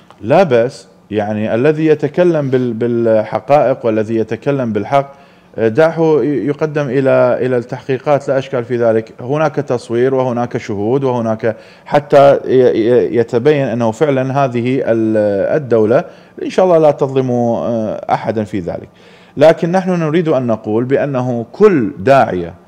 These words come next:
لا بد أن يعلم، وزارة الشؤون التركية، وزارة ال-، الشؤون ال-، بلداننا في العراق، الدع-، الدعاة والأئمة والخطباء،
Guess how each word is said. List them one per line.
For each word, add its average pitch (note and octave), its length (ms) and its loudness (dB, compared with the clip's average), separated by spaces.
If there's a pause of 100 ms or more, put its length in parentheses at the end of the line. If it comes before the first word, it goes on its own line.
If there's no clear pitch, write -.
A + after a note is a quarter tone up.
(200)
لا F3+ 180 4
بد A3+ 240 0
أن E3 180 2
يعلم، F#2+ 340 -2 (300)
وزارة C#3 380 2
الشؤون B2+ 380 -4
التركية، F3+ 580 2
وزارة B2+ 500 0
ال-، A2+ 180 -4
الشؤون A#2+ 400 -4
ال-، A2+ 140 0 (320)
بلداننا B2+ 580 2
في B2+ 100 -6
العراق، E3+ 600 2
الدع-، A#2+ 400 4
الدعاة A#2+ 500 2
والأئمة B2+ 520 0
والخطباء، C3+ 800 2